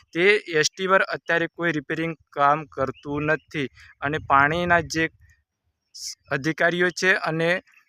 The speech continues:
પાણી પુરવઠાના જે સાહેબો છે સિંચાઈ વિભાગના, એ સ્થળ ઉપર આવીને ક્યારેય તપાસ કરતા નથી અને એસ્ટીવર બે થી અઢી ફૂટનું બંધારણનું કામ છે અને પાણા-, પાણીથી ચણતર કરેલું છે. એ ચણતર તૂટીને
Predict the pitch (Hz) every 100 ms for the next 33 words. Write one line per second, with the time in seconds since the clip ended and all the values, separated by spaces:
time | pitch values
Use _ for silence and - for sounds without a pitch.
0 | - 147 170 170 170 170 160 160 156 139
1 | 156 139 - 135 151 170 160 - 180 170
2 | 160 151 165 156 139 147 151 160 156 -
3 | _ - 175 170 - - 147 165 160 165
4 | 156 165 156 147 143 160 147 - 135 147
5 | 147 - 131 127 165 170 170 - 170 -
6 | 143 143 151 135 - 165 170 170 - -
7 | - 143 165 190 196 160 143 160 175 165
8 | 180 175 147 139 143 147 156 160 147 147
9 | 139 143 - 156 175 _ _ 143 151 156
10 | 143 139 147 143 - 143 147 151 175 160
11 | 143 139 165 165 156 143 143 135 156 -
12 | 165 180 - 156 151 - 180 - - -
13 | _ 160 156 196 196 180